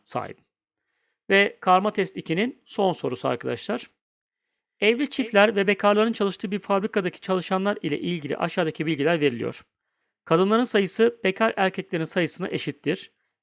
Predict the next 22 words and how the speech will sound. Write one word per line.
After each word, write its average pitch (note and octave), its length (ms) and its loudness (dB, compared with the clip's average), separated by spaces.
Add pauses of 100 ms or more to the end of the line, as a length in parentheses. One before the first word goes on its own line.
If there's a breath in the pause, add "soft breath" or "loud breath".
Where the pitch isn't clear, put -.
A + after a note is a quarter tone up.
(160)
Evli F3+ 240 4
olan A3+ 180 4
çalışan G3 400 -2
sayısı F#3+ 480 -2
bekar G#3 340 0
kadın G#3 220 -2
sayısına F3+ 580 0 (160)
eşittir. - 540 -4 (540)
Fabrikada G#3+ 340 4
yüz G3 200 0
kırk - 200 -6
çalışandan F#3+ 460 -2
yirmisi F3+ 420 -2
evli E3+ 280 -2
kadın E3+ 280 -4
olduğuna D#3+ 340 0
göre C#3+ 360 0
çalışanlardan E3 640 -2
kaçı G3 380 -4 (280)
evlidir D#3 400 0
demiş. G#2+ 360 -12 (320)
Şimdi G#3 520 -2